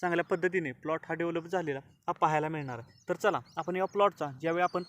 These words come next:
अ, दुसऱ्या तीन आपल्या ड्रेंचिंग जा-, होणार आहेत, व आपण या रोपालगत जी माती भरून घेणार आहे, त्याच्यानंतर खतांचं मॅनेजमेंट किंवा न्यूट्रिशनचं मॅनेजमेंट हे कशा पद्धतीने केलं पाहिजे,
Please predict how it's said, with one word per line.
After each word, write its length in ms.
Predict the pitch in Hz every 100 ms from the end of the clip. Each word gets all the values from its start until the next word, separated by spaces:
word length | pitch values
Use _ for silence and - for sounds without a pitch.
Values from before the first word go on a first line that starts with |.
| - _ 151
अ, 160 | 151
दुसऱ्या 320 | 156 170 165
तीन 280 | 170 190 190
आपल्या 240 | 190 180 180
ड्रेंचिंग 400 | 185 175 185 190
जा-, 100 | 185
होणार 320 | 185 185 160
आहेत, 240 | 123 -
व 120 | 156
आपण 280 | 160 165 175 - - - 160
या 60 |
रोपालगत 520 | 170 165 170 185 170
जी 200 | 135 -
माती 300 | 156 170 -
भरून 220 | 170 175 185
घेणार 240 | 180 151
आहे, 100 | 139
त्याच्यानंतर 440 | 160 170 175 180 185
खतांचं 380 | 175 175 175 180
मॅनेजमेंट 480 | 185 180 180 160
किंवा 160 | 143 160
न्यूट्रिशनचं 540 | 170 156 156 180 175
मॅनेजमेंट 460 | 185 185 180 165 135
हे 260 | - - 160
कशा 220 | 175 175
पद्धतीने 440 | 160 165 170 180 180
केलं 200 | 190 175
पाहिजे, 280 | 165 139